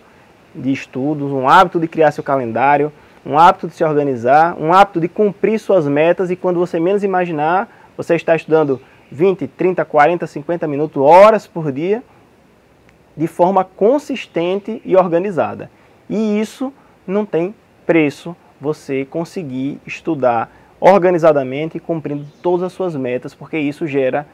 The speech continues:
resultado, isso gera aprovação em concurso. Então, se você tá gostando desses vídeos que eu e Jaime a gente tá colocando aqui no canal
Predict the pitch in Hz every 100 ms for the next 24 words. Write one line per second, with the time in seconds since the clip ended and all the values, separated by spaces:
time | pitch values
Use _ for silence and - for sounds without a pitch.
0 | _ _ - 175 196 190 117 123 277 156
1 | 123 120 123 135 156 _ _ _ - -
2 | 160 160 151 151 147 165 - 113 _ _
3 | _ _ _ - 220 294 311 403 403 214
4 | 226 226 196 180 170 139 156 175 - 156
5 | 147 143 139 135 135 139 127 120 - 127
6 | 131 135 131 131 135 123 139 185